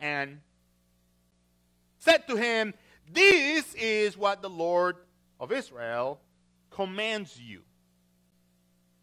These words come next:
Go into Naphtali, gather ten thousand troops, and march,"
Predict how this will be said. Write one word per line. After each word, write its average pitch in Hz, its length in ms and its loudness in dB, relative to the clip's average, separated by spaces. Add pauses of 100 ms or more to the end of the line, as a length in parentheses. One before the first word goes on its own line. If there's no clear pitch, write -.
(3750)
Go 180 580 -2
into 170 480 -10
Naphtali, 143 640 -10 (920)
gather 147 460 -4
ten 156 220 -16
thousand 143 400 -8
troops, - 360 -20 (1500)
and 113 120 -16
march," 117 600 -14